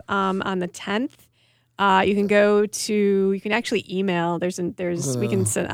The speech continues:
Speaker 2: we'll
Speaker 1: we
Speaker 2: put
Speaker 1: can
Speaker 2: a link
Speaker 1: set up
Speaker 2: on
Speaker 1: a
Speaker 2: the
Speaker 1: link. Yeah,
Speaker 2: website, yeah.
Speaker 1: because, um, it's like a rain or shine event. Starts at six o'clock, and you can reserve your spot by emailing
Speaker 2: Okay.
Speaker 1: Iron Horse Hotel.
Speaker 2: Cool, cool, cool.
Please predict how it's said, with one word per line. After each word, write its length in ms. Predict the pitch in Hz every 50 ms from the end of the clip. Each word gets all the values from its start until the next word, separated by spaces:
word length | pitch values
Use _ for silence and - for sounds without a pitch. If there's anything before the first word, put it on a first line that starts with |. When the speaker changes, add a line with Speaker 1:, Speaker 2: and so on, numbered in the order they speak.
| 175 170
Speaker 2:
we'll 60 | 190
Speaker 1:
we 60 | 190
Speaker 2:
put 60 | 185
Speaker 1:
can 40 | 202
Speaker 2:
a 20 | 160
link 140 | 143 139 131
Speaker 1:
set 60 | 254 254
up 20 |
Speaker 2:
on 40 | -
Speaker 1:
a 40 | 262
Speaker 2:
the 40 | 254
Speaker 1:
link. 160 | 247 240 240
Yeah, 60 | 254
Speaker 2:
website, 100 | 247 233
yeah. 60 | 220
Speaker 1:
because, 320 | 214 233 226 277 240 220 - - - - - - - _ _ _ -
um, 520 | 247 240 233 233 226 226 226 220 220 226 -
it's 180 | - 233 - -
like 120 | 240 220
a 60 | 226
rain 200 | 214 226 226 240
or 60 | 247
shine 240 | 247 - 254 226 226
event. 380 | 220 202 208 202 196 202 202 196
Starts 200 | - 220 214 - 220
at 60 | 214
six 180 | - 214 -
o'clock, 540 | 220 202 - 202 196 196 196 185 185 190 180
and 160 | - - 196
you 80 | 190 190
can 160 | 185 - 196 190
reserve 300 | 185 196 180 190 185 185
your 100 | 190 180
spot 320 | - - - 180 175 -
by 140 | - 180 - -
emailing 760 | - 208 202 202 190 180 175 170 175 180 180 202 185 185 185 -
Speaker 2:
Okay. 200 | 190 180 170 107 120 - - -
Speaker 1:
Iron 200 | 208 190 185 185
Horse 180 | 185 175 175 -
Hotel. 340 | - 190 - - - - 180 _ _ _ _ _ _ _ _ _ _ _ _ _ _ _ _ _ _ _ -
Speaker 2:
Cool, 180 | - 113 113
cool, 280 | 113 - - 120 123 120
cool. 360 | 110 - 120 160 240 196 127